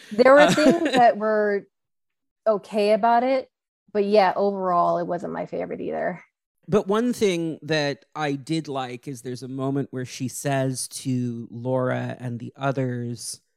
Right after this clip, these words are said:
Speaker 2: "My name is Psylocke. You may know this body, but you don't know me."
Speaker 1: Mm-hmm.
Speaker 2: Going from that, where, like, in Fallen Angels, she says, "Betsy Braddock was the hero, I was the shell that she inhabited," to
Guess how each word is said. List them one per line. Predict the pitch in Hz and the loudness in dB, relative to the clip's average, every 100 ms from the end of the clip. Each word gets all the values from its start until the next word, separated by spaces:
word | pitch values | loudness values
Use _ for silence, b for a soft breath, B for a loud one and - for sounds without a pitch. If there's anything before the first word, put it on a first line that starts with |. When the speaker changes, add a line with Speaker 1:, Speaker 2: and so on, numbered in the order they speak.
| - | -4
Speaker 2:
"My | 170 175 | 0 2
name | 175 165 | 2 2
is | 151 | 0
Psylocke. | - 156 143 131 131 - | 0 -2 -2 -4 -4 -6
You | 143 143 | -4 -2
may | 139 | -2
know | 135 131 131 | -2 -4 -4
this | 127 127 - | -6 -10 -10
body, | - 131 139 131 123 | -6 -2 -2 -4 -6
but | 117 120 131 | -6 -8 -8
you | 131 | -8
don't | 123 117 117 | -6 -8 -6
know | 120 120 | -6 -4
me." | 123 - - - _ 196 | -6 -8 -14 -20 _ -6
Speaker 1:
Mm-hmm. | 196 196 185 185 _ _ 160 123 | -4 -2 -4 -8 _ _ -16 -4
Speaker 2:
Going | 190 196 196 185 170 | 0 2 0 -2 -4
from | - 151 143 139 131 131 131 127 _ _ | -2 0 0 0 -2 -4 -6 -8 _ _
that, | 131 123 180 170 131 120 | -6 0 0 0 -2 -6
where, | 143 139 | -2 -2
like, | 135 | -2
in | 143 | -4
Fallen | 156 139 135 | -2 -2 -2
Angels, | 135 131 | -4 -6
she | - 135 | -8 -10
says, | - 127 120 - | -8 -8 -8 -8
"Betsy | 147 135 160 | -4 -4 -4
Braddock | 139 139 131 143 | -2 -2 -2 -6
was | 107 | -12
the | 117 | -12
hero, | - 208 170 139 | -6 -2 0 0
I | 113 127 | -4 -6
was | 127 120 | -6 -8
the | 120 | -10
shell | - 143 127 120 117 | -8 -6 -6 -6 -10
that | 117 | -14
she | 123 135 113 | -12 -10 -10
inhabited," | 117 147 135 123 - 104 - - b b b - | -8 -6 -4 -6 -10 -12 -18 -20 b b b -10
to | - 240 226 202 170 156 | -2 2 2 2 2 -2